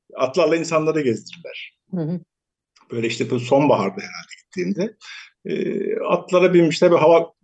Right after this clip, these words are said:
Speaker 1: benim sevdiğim hava, tabii melankolik bir hava, bulutlu, böyle puslu, <laughs> gri bir hava. E,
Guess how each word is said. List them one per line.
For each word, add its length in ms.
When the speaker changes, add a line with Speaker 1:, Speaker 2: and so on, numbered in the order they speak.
Speaker 1:
benim 260
sevdiğim 380
hava, 220
tabii 140
melankolik 440
bir 80
hava, 220
bulutlu, 560
böyle 120
puslu, 480
<laughs> 340
gri 340
bir 100
hava. 400
E, 60